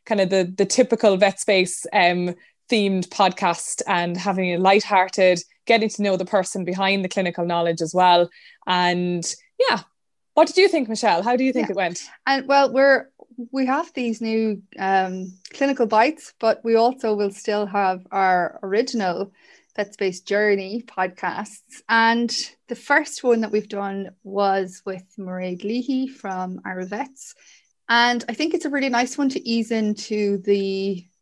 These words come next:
Speaker 2: clinical podcast, because Mairead talks about how she uses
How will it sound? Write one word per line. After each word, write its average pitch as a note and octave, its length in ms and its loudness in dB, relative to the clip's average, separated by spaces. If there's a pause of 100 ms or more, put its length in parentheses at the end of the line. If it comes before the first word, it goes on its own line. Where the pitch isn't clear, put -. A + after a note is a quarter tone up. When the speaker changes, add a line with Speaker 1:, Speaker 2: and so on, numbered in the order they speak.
(100)
Speaker 2:
clinical G3+ 540 -2 (760)
podcast, F3 500 -6
because F3+ 520 -4 (440)
Mairead G#3 440 4 (340)
talks F#3 300 -8
about F3+ 280 -6
how F#3 220 -2
she F#3 200 -10
uses F#3 640 -4